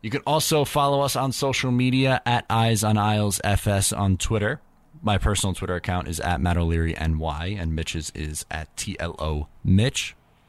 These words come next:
You can like our Facebook page at facebook dot com slash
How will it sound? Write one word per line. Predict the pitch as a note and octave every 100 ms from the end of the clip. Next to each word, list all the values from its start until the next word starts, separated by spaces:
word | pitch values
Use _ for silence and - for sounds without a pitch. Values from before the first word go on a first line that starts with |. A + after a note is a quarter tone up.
| _ _ _ - -
You | A2
can | C3
like | A#2 A#2 -
our | A2 A2
Facebook | - A#2 A2+ C3 -
page | - A2 A2 G#2 -
at | G2
facebook | - G#2+ - G#2+ -
dot | G2+ G2
com | G#2+ G2+ G2+ G2+
slash | - F#2+ F#2+ -